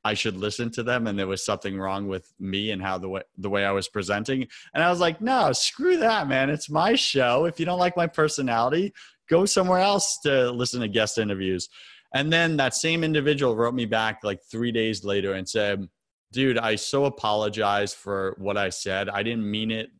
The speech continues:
the way I think it landed. Um, keep doing, you're actually an awesome host and it's awesome. I just really love the guest interview. And by the way, I'm going through a financial crisis right now, so I may have taken it out on you."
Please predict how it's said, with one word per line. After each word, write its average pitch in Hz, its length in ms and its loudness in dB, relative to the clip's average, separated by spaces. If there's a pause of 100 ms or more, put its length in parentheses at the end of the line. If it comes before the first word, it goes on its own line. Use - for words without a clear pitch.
(140)
the 95 100 -4
way 101 300 0
I 92 100 -2
think 107 240 -6
it - 140 -8
landed. 113 560 -4 (420)
Um, 101 440 -2
keep 160 300 -2
doing, 139 320 2
you're 131 200 2
actually 123 440 -2
an 110 80 -2
awesome 107 380 -2
host 107 360 -2
and 98 120 -6
it's 95 200 -10
awesome. 104 480 -2 (220)
I 113 100 -2
just 113 200 -4
really 110 260 0
love 104 180 -2
the 95 120 -6
guest 95 320 -4
interview. 92 480 -6 (100)
And 101 220 -4
by 107 120 0
the 104 80 -2
way, 98 160 0
I'm 95 180 -2
going 98 260 -6
through 98 140 -6
a 87 40 -6
financial 90 540 -6
crisis 92 440 -8
right 90 160 -10
now, 90 140 -8
so 90 160 -8
I 87 80 -4
may 92 160 -6
have 87 160 -8
taken 90 340 -10
it 87 120 -14
out 85 180 -6
on 82 160 -14
you." 82 260 -14